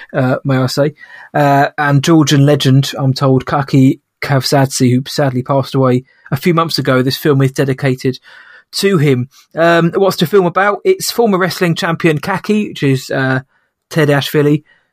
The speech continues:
always has his family on his conscience. Uh, after making arrangements to cover for his brother's gambling debts, Kaki departs his home in the Republic of Georgia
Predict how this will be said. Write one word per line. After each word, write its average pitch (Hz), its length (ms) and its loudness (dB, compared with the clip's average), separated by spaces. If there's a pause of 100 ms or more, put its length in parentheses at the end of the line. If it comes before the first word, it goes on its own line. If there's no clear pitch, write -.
(320)
always 196 280 2
has 160 80 2
his 143 140 2
family 147 320 0
on 135 100 2
his 135 100 2
conscience. 156 680 -2 (400)
Uh, 143 300 0
after - 180 -2
making 160 280 0
arrangements 147 420 0
to - 80 -6
cover 147 320 -2
for 143 160 0
his 127 100 2
brother's 147 460 0
gambling 139 520 -2
debts, 143 340 -4 (260)
Kaki 175 420 0
departs 151 420 -2
his 139 120 -2
home 151 300 2
in 139 100 2
the 135 80 2
Republic 135 400 -2
of 127 80 -6
Georgia 180 500 2